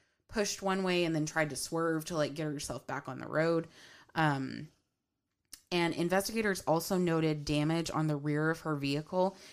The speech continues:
And according to her friends and family, like, her vehicle, which I think was a ninety, nineteen seventy-three or seventy-four Honda Civic, I'm pretty sure. Um, it, according to them, it had never been in an accident. Um,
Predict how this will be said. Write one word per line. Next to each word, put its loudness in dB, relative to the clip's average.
And 2
according 2
to -4
her -2
friends -2
and -2
family, 0
like, -2
her -4
vehicle, 0
which -4
I -2
think -4
was 0
a 0
ninety, -2
nineteen -2
seventy-three -2
or -2
seventy-four -2
Honda -2
Civic, -4
I'm -4
pretty -6
sure. -4
Um, 2
it, 0
according 2
to -2
them, 2
it -2
had -2
never 0
been -2
in -2
an -2
accident. -4
Um, -2